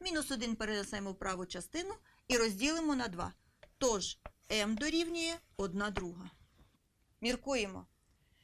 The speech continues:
Якщо m дорівнює одна друга, то множник два м мінус один дорівнює нулю, значить, добуток m помножити на два м мінус один дорівнює нулю. Таке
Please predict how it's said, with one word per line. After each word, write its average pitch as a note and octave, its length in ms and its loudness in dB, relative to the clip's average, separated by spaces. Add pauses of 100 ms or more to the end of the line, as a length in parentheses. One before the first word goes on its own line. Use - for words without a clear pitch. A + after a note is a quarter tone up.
(240)
Якщо A3 440 2
m E4+ 380 -2
дорівнює D4 640 0
одна G3 340 -2
друга, C#4+ 500 -6 (600)
то A#3+ 280 4 (480)
множник A3+ 580 4
два B3+ 380 6
м C#4 200 4
мінус B3 400 2
один A#3 320 0
дорівнює G#3+ 500 0
нулю, F#3+ 460 -4 (220)
значить, G3+ 720 -2 (160)
добуток B3 960 2 (460)
m D#4+ 240 2
помножити D#4 640 0
на C#4+ 140 2
два C#4 220 4
м C4+ 160 4
мінус C#4 340 2
один C4+ 360 0 (140)
дорівнює C4 680 2 (180)
нулю. G#3 400 -2 (640)
Таке F4 480 6